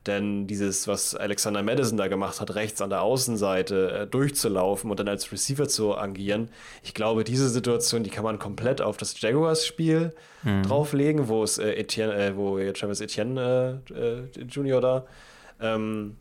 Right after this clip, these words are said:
Speaker 1: an der Seite durchgelaufen ist zu einem Touchdown und wo, äh, Breece Hall eingesetzt wurde als Receiver, auch rechts an der Seite vorbeigelaufen und auch da ein Pass hin und direkt
Speaker 2: Ja.
Speaker 1: gefangen. Ähm, das ist, glaub ich, so eine Sache. Ich glaub sogar, dass Dobbs, weil er in diesem Spiel ziemlich viel auch sich Sachen abgeguckt hat, dass er sich das einfach aus den beiden Spielen rausgenommen hat.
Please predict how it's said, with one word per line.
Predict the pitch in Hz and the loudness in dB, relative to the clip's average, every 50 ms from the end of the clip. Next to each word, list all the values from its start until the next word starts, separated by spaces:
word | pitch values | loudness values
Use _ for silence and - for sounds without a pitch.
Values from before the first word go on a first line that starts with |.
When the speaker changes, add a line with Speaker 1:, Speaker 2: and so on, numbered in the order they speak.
| - - - - - - - _ - - | -20 -20 -16 -14 -14 -14 -16 _ -12 -6
Speaker 1:
an | - 110 | -2 -2
der | 113 117 | 0 2
Seite | 110 113 117 127 127 | 2 2 0 0 0
durchgelaufen | 120 135 135 135 - 151 139 139 135 135 143 147 | 2 2 2 2 2 2 2 2 2 2 0 0
ist | 131 - - | -2 -2 -2
zu | - 139 | -2 -2
einem | 131 127 | -2 0
Touchdown | 120 139 135 - - - 156 151 151 151 156 156 160 160 - - - - - - - - | 0 0 0 0 0 0 0 2 2 2 2 0 -2 -6 -12 -20 -20 -20 -20 -16 -6 0
und | 139 139 143 160 170 160 - - - | 2 4 4 4 2 2 -2 -6 -6
wo, | 117 117 123 123 123 123 117 | -2 0 2 2 4 4 4
äh, | 120 117 | 2 2
Breece | 110 101 120 117 104 - - | 2 2 2 2 2 2 2
Hall | 127 120 123 113 104 98 95 90 | 2 2 4 4 4 4 2 2
eingesetzt | 92 101 101 98 95 101 95 - - | 0 0 -2 -2 -2 -2 -2 -4 -4
wurde | 104 101 101 98 95 | -2 -2 0 2 2
als | 98 95 - | 2 0 0
Receiver, | 104 104 101 - - 107 101 110 92 | -2 -4 -4 -4 -4 -2 0 0 2
auch | 113 131 117 - - - - | 2 2 0 0 -4 -4 -4
rechts | 110 101 - - | -4 -4 -4 -4
an | - 101 | -4 -2
der | 101 101 | -2 0
Seite | 101 101 98 | 0 -2 -2
vorbeigelaufen | 101 101 - 104 98 98 95 95 98 95 101 101 104 110 | -4 -6 -4 -2 -2 0 0 0 2 2 2 0 0 0
und | - | 0
auch | - 117 110 | 0 0 0
da | - - 117 120 | 0 0 0 0
ein | 113 104 | 0 -2
Pass | - - 101 92 - | -2 -2 -2 -2 0
hin | - 104 101 98 | -2 -2 -4 -4
und | 101 101 101 | -6 -4 -4
direkt | 104 101 104 98 101 | -2 -2 0 2 2
Speaker 2:
Ja. | 92 92 | 2 2
Speaker 1:
gefangen. | - - - 98 95 104 117 123 - - - - - - - - - - - - | 0 -2 -4 -4 -2 -2 -4 -6 -8 -14 -20 -20 -20 -20 -20 -20 -20 -14 -8 -4
Ähm, | 98 101 101 101 104 101 | -2 -2 0 0 -2 -2
das | 107 - 120 | -2 -2 -2
ist, | 113 - | -2 0
glaub | 120 113 117 | 0 0 2
ich, | 110 | 2
so | - 113 | 2 2
eine | 113 | 2
Sache. | 107 110 110 104 117 | 2 2 2 0 0
Ich | 101 - | -2 0
glaub | - 117 113 - | 0 -2 -2 -2
sogar, | - - 107 117 110 | -4 -2 -2 -2 0
dass | - 107 - - | 0 0 -2 -2
Dobbs, | - 117 110 120 117 - - 113 | 0 0 0 0 0 -2 -2 0
weil | 101 101 | 0 0
er | 104 104 104 104 | 2 2 2 2
in | 104 104 | 0 0
diesem | 110 104 110 101 | -2 -4 -6 -6
Spiel | - - - 107 107 101 | -6 -6 -4 -4 -4 -2
ziemlich | - 113 110 107 - - | -4 -4 -4 -4 -4 -4
viel | - 113 107 | -2 0 0
auch | 98 104 104 - - | 0 0 0 -2 -4
sich | 104 95 92 | -8 -4 -4
Sachen | - 104 95 98 98 | -4 -4 -4 -4 -6
abgeguckt | 101 - - - - 135 127 - | -6 -6 -6 -6 -6 -6 -4 -2
hat, | 123 104 | -2 -2
dass | 110 95 | -2 -2
er | 98 | -4
sich | 95 101 - | -8 -6 -4
das | - 101 - | -4 -4 -2
einfach | 98 107 - - - | -2 -4 -4 -4 -6
aus | 101 104 - | -6 -4 -4
den | - 110 98 | -4 -4 -2
beiden | 101 101 101 95 | -2 -2 -2 -4
Spielen | - - 110 104 101 | -6 -8 -6 -4 -2
rausgenommen | 90 95 113 117 - 117 101 98 95 92 90 | 0 0 0 0 0 -2 -2 -2 -2 -2 -2
hat. | 104 117 117 - | -4 -4 -4 -6